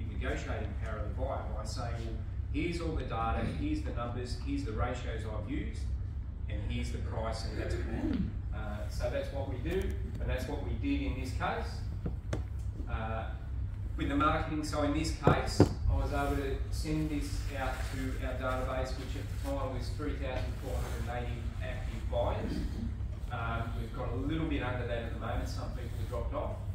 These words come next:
Um, we did social media posts and advertising. We're on thirteen different websites, including Wilson's Business for Sales. But in real estate, the beauty is there's domain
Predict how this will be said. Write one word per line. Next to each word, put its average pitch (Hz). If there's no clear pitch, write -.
Um, 113
we 117
did -
social 143
media 127
posts 123
and 117
advertising. 120
We're -
on -
thirteen 135
different 139
websites, 123
including 143
Wilson's -
Business -
for -
Sales. -
But -
in 143
real 196
estate, -
the 160
beauty -
is -
there's -
domain 151